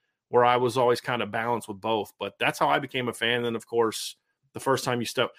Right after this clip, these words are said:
the first game I ever watched Notre Dame was with my dad, which I still say is a pretty cool moment. And it makes me almost be okay with the fact that they got absolutely stomped by U S C. It was in two thousand seven. Um, but the second Notre Dame I ever went to, I went with my current wife, who was my girlfriend at the time.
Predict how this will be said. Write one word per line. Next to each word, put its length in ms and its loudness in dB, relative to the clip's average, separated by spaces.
the 100 0
first 540 4
game 280 4
I 140 4
ever 160 2
watched 340 4
Notre 200 0
Dame 200 0
was 140 -8
with 140 -6
my 100 -8
dad, 320 -14
which 180 -10
I 80 -2
still 280 -2
say 260 -4
is 120 -6
a 60 -10
pretty 240 -10
cool 180 -12
moment. 380 -14
And 80 -2
it 180 -2
makes 260 4
me 160 4
almost 460 6
be 140 4
okay 300 6
with 120 -2
the 60 -14
fact 260 -4
that 100 -14
they 100 -4
got 120 -2
absolutely 280 -8
stomped 580 -8
by 100 -8
U 200 -2
S 140 -8
C. 300 -10
It 40 -20
was 160 -10
in 80 -8
two 140 -4
thousand 300 -6
seven. 340 -12
Um, 300 0
but 120 2
the 60 4
second 340 6
Notre 160 8
Dame 200 8
I 60 8
ever 180 4
went 180 0
to, 100 -2
I 60 2
went 160 2
with 100 -6
my 100 2
current 260 0
wife, 340 0
who 100 -2
was 140 -4
my 140 0
girlfriend 400 -2
at 40 -10
the 60 -16
time. 420 -8